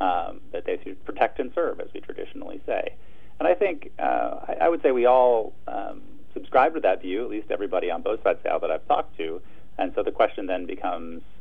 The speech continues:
in that context, you know, what can we do to, uh, policy-wise,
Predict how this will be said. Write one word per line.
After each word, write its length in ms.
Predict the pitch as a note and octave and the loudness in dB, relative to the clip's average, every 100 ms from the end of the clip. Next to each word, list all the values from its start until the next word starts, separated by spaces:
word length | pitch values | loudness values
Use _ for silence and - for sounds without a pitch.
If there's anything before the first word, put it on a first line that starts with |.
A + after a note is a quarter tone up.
| - - | -8 -4
in 140 | D#3+ D3+ | 0 4
that 220 | A#2+ - | 4 4
context, 540 | A2 G#2 F#2 F#2 - - - - - - - | 4 4 2 -2 -2 -8 -8 -8 -8 -8 -4
you 60 | F#2+ | -2
know, 80 | |
what 240 | E2 G2+ - | 0 0 0
can 100 | A2 | -2
we 120 | F#2+ | -2
do 420 | E2 F2+ E2+ E2+ E2+ | -2 -4 -4 -6 -8
to, 480 | F#2 E2+ E2+ E2 E2 - - - | -6 -6 -6 -6 -8 -8 -8 -6
uh, 420 | E2+ - - - - - - - - - - | -4 -4 -4 -4 -6 -8 -8 -8 -8 -8 2
policy-wise, 720 | D#3+ F3+ - G2+ E2+ E2+ F#2 | 6 6 4 0 2 2 0